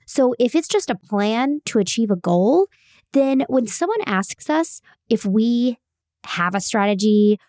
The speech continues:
or what strategy we would use, we have to know what their goal is. Sometimes they don't even say, or they say they wanna grow their show.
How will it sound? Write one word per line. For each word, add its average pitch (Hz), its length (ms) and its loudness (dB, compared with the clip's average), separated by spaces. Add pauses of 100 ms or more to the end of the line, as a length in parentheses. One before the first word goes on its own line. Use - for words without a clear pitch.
(240)
or 196 320 4
what 196 180 -4
strategy 196 640 0
we 202 120 6
would 185 180 2
use, 196 520 2 (320)
we 277 300 4
have - 320 -8
to 453 180 -2
know 202 160 4
what 170 240 0
their 180 140 -2
goal 170 400 -2
is. - 520 -8
Sometimes 339 460 -4
they 240 140 0
don't 240 160 -2
even 196 240 0
say, - 500 -4 (420)
or 254 140 2
they 247 140 2
say 240 180 0
they 226 100 2
wanna 220 200 0
grow 185 260 0
their 180 160 0
show. - 400 -6